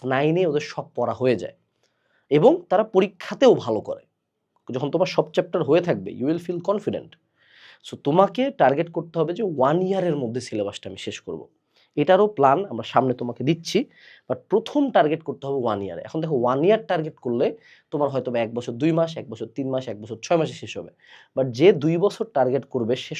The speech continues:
সবচেয়ে বড় মারাটা খাবে এসএসসি পরীক্ষার আগে। সে দেখবে যে তার টেস্ট পরীক্ষার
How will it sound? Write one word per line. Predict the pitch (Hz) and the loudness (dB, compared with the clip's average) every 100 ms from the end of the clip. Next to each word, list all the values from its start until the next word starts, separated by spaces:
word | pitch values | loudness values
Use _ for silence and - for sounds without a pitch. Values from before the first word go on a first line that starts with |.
| - | -12
সবচেয়ে | - _ 254 220 | -16 _ 0 4
বড় | 185 | 4
মারাটা | 143 131 123 | 2 -2 -4
খাবে | 113 107 | -4 -4
এসএসসি | 110 - 101 | -6 -12 -12
পরীক্ষার | 92 90 85 | -12 -12 -14
আগে। | 78 _ _ _ _ _ - | -14 _ _ _ _ _ 4
সে | 214 226 | 4 6
দেখবে | 135 101 107 117 _ _ _ - | 0 -2 -6 -6 _ _ _ -10
যে | 123 - | -10 0
তার | 135 135 - | 0 0 2
টেস্ট | 240 - - | 2 2 0
পরীক্ষার | 180 - 175 | 0 0 -4